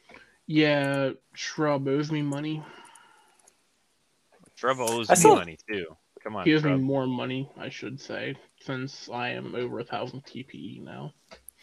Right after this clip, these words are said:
Speaker 3: Excellent.
Speaker 2: You said I'm close to you. I'm forty <laughs> away from you.
Speaker 3: You're catching up. You, you're bridging the gap. <laughs> You're actually tied with Bus now.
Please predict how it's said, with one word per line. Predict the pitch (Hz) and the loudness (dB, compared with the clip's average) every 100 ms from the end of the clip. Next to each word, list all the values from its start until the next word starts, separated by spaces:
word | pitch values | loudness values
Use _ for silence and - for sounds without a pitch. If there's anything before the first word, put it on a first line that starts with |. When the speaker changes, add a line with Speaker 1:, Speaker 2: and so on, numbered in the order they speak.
| - - _ - - - _ _ _ _ _ _ _ _ _ _ _ _ _ _ _ _ _ _ _ _ _ _ _ _ - - | -20 -20 _ -16 -16 -16 _ _ _ _ _ _ _ _ _ _ _ _ _ _ _ _ _ _ _ _ _ _ _ _ -16 -6
Speaker 3:
Excellent. | - 117 - 120 - | -4 0 0 -2 -2
Speaker 2:
You | 180 | -4
said | - 262 | -2 -2
I'm | 247 | -2
close | - - 214 277 - | -4 -4 -4 -2 -4
to | - 95 | -4 -8
you. | 85 82 | -8 -6
I'm | 127 | -6
forty | - 170 170 175 | -6 -6 -4 -4
<laughs> | |
away | 156 98 - - | -6 -6 -2 0
from | - - - - - - - | 0 -2 -14 -10 -8 -8 -6
you. | 196 - 214 _ 208 - | -6 -6 -16 _ -4 0
Speaker 3:
You're | - | 4
catching | - 392 359 440 | 6 6 8 8
up. | 440 - - | 8 4 -10
You, | - 311 151 - 131 | -6 -6 -6 -6 -6
you're | 135 | -4
bridging | 139 147 175 | 0 0 0
the | 170 | -2
gap. | 139 151 170 494 - - - | 2 4 4 2 -2 -2 -2
<laughs> | - - - - | 0 0 -2 0
You're | 170 | 8
actually | 185 - 196 | 8 8 2
tied | - 156 185 | 6 6 6
with | 151 - | -2 -4
Bus | 135 - | -4 -4
now. | 160 107 110 | -10 -12 -12